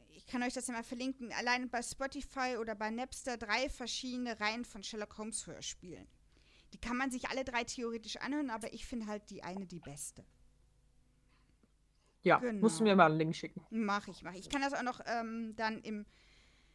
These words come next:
Speaker 1: Text auch noch mal für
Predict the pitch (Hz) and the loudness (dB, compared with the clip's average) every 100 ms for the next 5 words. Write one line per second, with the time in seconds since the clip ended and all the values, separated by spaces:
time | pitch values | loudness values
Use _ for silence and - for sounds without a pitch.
0 | - - - 453 480 - - 302 381 427 | -20 -14 -4 -2 -2 -6 0 2 2 0
1 | 381 381 392 392 392 359 - - - - | -4 0 2 2 -2 -8 -20 -20 -20 -8
2 | - | -6